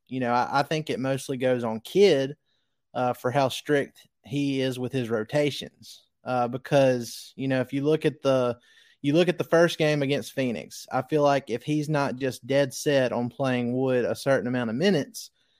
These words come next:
and rides the hot hand with him, you know, the Mavs probably end up winning that game. Uh, and then you look at the fifth game,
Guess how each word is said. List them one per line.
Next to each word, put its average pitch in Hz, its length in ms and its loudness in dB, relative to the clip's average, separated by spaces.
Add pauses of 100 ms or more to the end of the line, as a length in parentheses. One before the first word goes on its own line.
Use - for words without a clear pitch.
(200)
and 123 160 -2
rides 131 340 4
the 123 80 -6
hot 127 300 2
hand 170 360 -2
with 127 120 -4
him, 123 460 -2 (460)
you 131 100 -2
know, 131 100 2
the 135 80 0
Mavs 127 340 0
probably 131 360 2
end 123 180 0
up 135 140 2
winning 123 320 -2
that 135 180 -2
game. 156 380 2 (760)
Uh, 131 480 4
and 139 280 -2
then 143 100 -2
you 143 120 -2
look 151 180 0
at 151 100 -8
the 143 80 -4
fifth 233 300 4
game, 113 420 -2